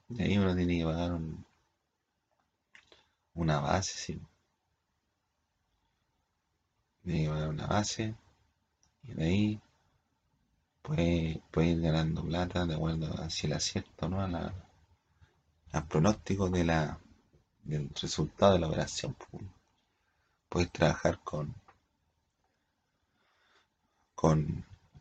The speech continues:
con Forex, con, con las monedas, con la divisa, cuál es el valor de la divisa, cuál, o sea, qué, qué divisa es la que más va, va a ganar plata, valor, con relación a cierta,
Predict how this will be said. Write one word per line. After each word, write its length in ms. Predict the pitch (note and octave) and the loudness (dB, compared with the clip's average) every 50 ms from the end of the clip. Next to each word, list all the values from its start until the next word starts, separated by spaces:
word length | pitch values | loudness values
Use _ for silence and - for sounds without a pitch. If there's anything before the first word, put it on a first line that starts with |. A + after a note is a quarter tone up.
| _ _ | _ _
con 180 | - D#2+ E2 D#2+ | -6 -6 -6 -6
Forex, 840 | - - G2+ G#2+ A2 A2+ - - - - - - - - - - _ _ _ _ _ _ _ _ _ _ _ _ _ _ _ - | 4 6 6 8 8 4 0 -4 -10 -12 -12 -12 -14 -16 -20 -20 _ _ _ _ _ _ _ _ _ _ _ _ _ _ _ -12
con, 240 | - - F2 E2+ D#2+ | -2 2 2 2 2
con 240 | D2+ - - - E2 | 0 -2 0 2 4
las 160 | E2 D#2+ D#2+ | 4 4 4
monedas, 420 | D#2+ D#2+ D2 D#2 E2 F#2+ A2 A2 G#2 | 2 0 -2 -2 0 0 0 0 0
con 200 | - - D#2+ D#2 | 0 0 0 2
la 100 | D#2 D2+ | 0 -2
divisa, 640 | D#2+ A2 G2+ F2 G2 G#2+ G2+ - - G#2 G#2 G2+ G2+ - _ _ _ _ _ _ _ _ _ _ _ _ | -2 -4 -2 0 0 0 -2 -2 -4 -4 -4 -4 -6 -12 _ _ _ _ _ _ _ _ _ _ _ _
cuál 180 | - F#2 F2+ | 8 10 10
es 40 | F2+ | 10
el 80 | E2+ D#2+ | 8 6
valor 320 | D#2+ D#2 D#2+ F2+ F#2+ F2 | 6 4 4 4 2 2
de 100 | F2 D#2+ | 0 -2
la 100 | D#2 D2+ | -2 -2
divisa, 320 | - - - - - - _ _ | -4 -6 -8 -12 -14 -18 _ _
cuál, 300 | - G2+ G2 F2 E2 - - - _ _ _ _ _ _ _ | 4 4 4 2 -2 -6 -14 -20 _ _ _ _ _ _ _
o 80 | - - | -2 2
sea, 160 | F#2 D#2+ D2+ | 2 2 4
qué, 220 | - G2+ F2+ - | 4 2 2 2
qué 180 | - - - F#2 | -2 0 0 2
divisa 640 | F2+ F2+ F#2 G2 G#2 G#2 - - G#2+ G2 G2 G2 G2 - - _ - - _ - - - | 4 4 4 4 4 4 2 2 0 0 -2 -4 -6 -10 -14 _ -20 -20 _ -20 -12 -6
es 100 | - F#2 F2+ | -2 0 2
la 220 | F2 E2+ E2 E2+ | 4 4 2 2
que 180 | E2+ E2+ F2 E2+ | 2 0 -2 0
más 420 | E2 F#2 G2 G2 F#2+ F#2+ G2 F#2+ - - - _ _ _ _ _ _ _ _ _ _ _ _ _ _ - - | 0 -2 -2 -2 -2 -4 -6 -10 -12 -18 -20 _ _ _ _ _ _ _ _ _ _ _ _ _ _ -6 0
va, 240 | E2+ E2+ E2+ E2 D#2+ | 0 2 2 0 -2
va 160 | - C#2 E2 | -2 0 0
a 80 | E2+ E2+ | 2 2
ganar 260 | E2 E2+ F2 F2 E2+ | 2 0 0 -2 -4
plata, 340 | - - - A2 G#2 - - | -4 0 0 0 0 0 -4
valor, 420 | - - E2 F2 F#2 A2 B2 B2 - - - - _ _ _ _ _ _ _ _ _ _ _ _ _ _ _ _ _ _ _ _ | -2 -2 0 2 2 0 0 -2 -6 -14 -20 -20 _ _ _ _ _ _ _ _ _ _ _ _ _ _ _ _ _ _ _ _
con 120 | E2+ E2+ | -2 0
relación 500 | E2 E2+ E2 E2 D#2+ - - - A2 G#2+ | 2 2 2 2 0 0 -2 0 0 0
a 80 | G2 F2 | 0 0
cierta, 760 | - - - A2 - - - - G#2+ G#2 G2+ G2+ G2 G2 - | -2 -4 -4 -4 -6 -6 -6 -4 -4 -2 -2 -2 -6 -8 -12